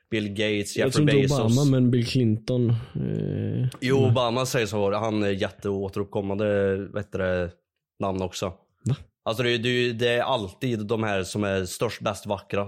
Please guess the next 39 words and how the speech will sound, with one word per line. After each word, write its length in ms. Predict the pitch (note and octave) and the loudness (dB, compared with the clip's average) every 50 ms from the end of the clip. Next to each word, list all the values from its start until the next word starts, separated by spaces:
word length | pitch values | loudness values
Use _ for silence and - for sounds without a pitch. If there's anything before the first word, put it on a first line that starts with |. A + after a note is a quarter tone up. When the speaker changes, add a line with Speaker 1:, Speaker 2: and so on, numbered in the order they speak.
| - - - B2+ | -6 -12 -6 -4
Speaker 1:
eh, 160 | A2 G2+ G2+ | -2 -2 0
vackrast 600 | G2 G2+ F#2+ - - G#2 F#2+ F#2 - - - - - - _ _ _ | -2 -2 -4 -4 -4 -4 -4 -4 -4 -10 -16 -16 -18 -20 _ _ _
människorna 520 | A#2 A2+ G#2+ G2+ G2 - - G#2+ G2+ G2 | -2 -2 -2 -2 -4 -4 -2 -2 -2 -2
som 400 | F#2+ - G#2 F#2+ F#2+ F#2 F#2 F#2 | -2 -4 -6 -4 -4 -6 -6 -4
har 200 | G2 G2 G2 G2 | -4 -2 -2 -2
varit 240 | F#2+ F#2+ F#2+ F#2 F#2+ | -2 -2 -2 -2 0
där 140 | G2 F#2+ F#2 | -2 -2 -2
liksom. 340 | F#2 F#2 - - F2+ F2 F2+ _ | -4 -6 -6 -8 -10 -10 -8 _
De 120 | G#2+ G#2 | -4 -2
högst 360 | G#2 A#2 G#2 - - - - B2 | -2 -4 -4 -6 -12 -8 -6 -6
uppsatta, 720 | A2+ - - - - G#2+ F#2+ - _ - A2 G#2+ G2+ - - _ _ _ _ _ _ _ _ _ _ | -6 -6 -6 -4 -4 -4 -4 -6 _ -2 0 0 0 -4 -10 _ _ _ _ _ _ _ _ _ _
de 240 | - A2+ A2+ A2 G#2+ | -4 -2 -2 -2 0
som 100 | - A#2 | -2 -2
har 80 | A2+ G#2+ | 0 0
mest 280 | A2+ A2 - - - | -2 -2 -4 -8 -8
pengar, 580 | - B2 A2+ G#2 G2+ G2+ G2+ G2+ G2+ G2+ G2+ G2 - _ _ _ _ _ _ | -4 -2 -2 -2 0 -2 -2 -2 0 -2 -2 -4 -6 _ _ _ _ _ _
de 120 | A2 A2 | -4 -4
som 100 | G#2+ A2+ | -2 -4
har 60 | A2+ G#2 | -6 -6
störst 400 | - - B2+ A#2 A2 - - - | -4 -2 -2 -2 -2 -4 -8 -6
företag, 720 | - A2+ A2 G#2+ G2+ G2 - G#2+ G2 G2+ G2 F#2+ F#2+ F2+ - | -2 -2 0 0 -2 -2 -2 -2 0 0 -2 -2 -6 -12 -8
alltså 200 | - G#2+ G2+ A2+ A2+ | -6 -4 -2 -2 -2
alla 260 | A#2 G#2+ G#2 G2+ G#2 | 0 0 -2 -2 0
de 120 | A2+ - A#2 | 0 2 2
här 60 | G2+ | 2
Speaker 2:
Mm. 120 | F#2+ F#2+ | 4 4
Speaker 1:
jävla 200 | F#2+ F2+ G#2+ F2+ | 2 2 2 0
människorna. 480 | F#2 F#2 F2+ F2 E2+ - F#2+ F#2 F2+ F2+ - - - - - - - _ _ | -2 -2 -4 -6 -8 -8 -6 -6 -8 -8 -12 -20 -20 -20 -20 -20 -20 _ _
Speaker 2:
Ja, 160 | - - - - | -8 -8 -6 -4
det 140 | - G#2 C3 | -2 0 2
är 40 | C#3 | 2
det, 120 | C#3+ C#3+ | 2 4
man 220 | B2 A#2 A#2+ B2+ C3+ | 4 4 4 2 2
vet 300 | D3+ E3+ F#3 F3+ - - | 2 4 2 2 2 0
aldrig. 340 | D#3+ B2+ G2 F#2+ F2+ - C3 | 0 2 2 2 2 2 2
Speaker 1:
Och 80 | B2+ | 0
Justin 300 | A#2+ A2+ - - - A2 | 0 0 -2 -4 -4 -2
Speaker 2:
Och 40 | G#2 | -2
Speaker 1:
Bieber. 260 | G2 F#2+ F2+ F#2 F2 | -2 -2 -2 -4 -4